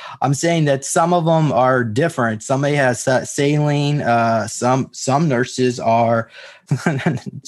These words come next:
using the saline and not telling them. So some people are gonna be just fine in this whole thing. But this also has come up too, which I thought was kinda curious, is that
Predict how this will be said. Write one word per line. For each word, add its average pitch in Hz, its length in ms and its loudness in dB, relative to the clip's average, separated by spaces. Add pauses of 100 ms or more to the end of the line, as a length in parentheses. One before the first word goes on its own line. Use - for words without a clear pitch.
(140)
using 143 400 2
the 120 80 2
saline 123 640 0
and 113 100 -2
not 123 220 0
telling 131 340 2
them. 110 180 -4 (300)
So 123 240 0
some 139 300 0
people 135 260 2
are 120 80 2
gonna 123 220 2
be 113 160 -2
just 110 260 -4
fine 127 320 2
in 107 100 -2
this 110 140 -6
whole 113 220 -2
thing. 113 340 -2 (420)
But 127 240 2 (360)
this 226 240 0
also 320 240 0
has 180 120 0
come 160 200 2
up 131 160 0
too, 214 260 0
which 135 160 0
I 131 80 0
thought 143 220 2
was 131 120 0
kinda 127 260 0
curious, 143 580 0
is 107 100 -4
that 120 360 -2